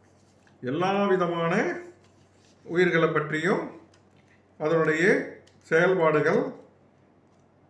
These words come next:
தனித்துவமான தன்மைகள், இவைகளை பற்றி தான்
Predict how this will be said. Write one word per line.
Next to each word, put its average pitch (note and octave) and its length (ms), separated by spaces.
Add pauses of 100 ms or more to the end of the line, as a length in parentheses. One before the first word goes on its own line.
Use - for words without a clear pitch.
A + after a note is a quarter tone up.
(600)
தனித்துவமான F3 760
தன்மைகள், D#3 640
இவைகளை D#3 320
பற்றி C#3 260
தான் F#3+ 280